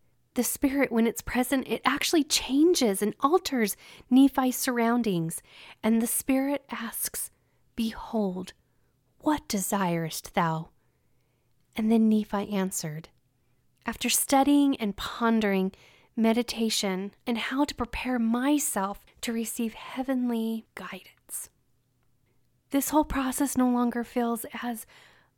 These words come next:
unattainable to me as it did even a week ago. Our preparation of doing our part,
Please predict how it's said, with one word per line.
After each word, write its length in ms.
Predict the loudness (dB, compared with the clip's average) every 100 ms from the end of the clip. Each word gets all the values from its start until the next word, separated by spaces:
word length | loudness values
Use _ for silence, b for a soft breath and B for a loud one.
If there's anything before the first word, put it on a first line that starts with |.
| _
unattainable 1000 | -2 2 0 0 -6 0 2 4 2 -2
to 180 | -4 -4
me 360 | -4 -2 -4 -6
as 180 | -8 -8
it 140 | -8
did 200 | -6 -6
even 340 | -4 -4 -2 0
a 80 | -2
week 340 | -2 -4 -4
ago. 480 | -8 -6 -6 -8 -14 _ _ _ _ _ _
Our 240 | 0 2 0
preparation 720 | 0 -4 -2 -4 -2 -2 -2
of 160 | -4
doing 320 | -2 -2 -2 -4 -6
our 280 | -4 -2 -4
part, 600 | -8 -8 -8 -8 -14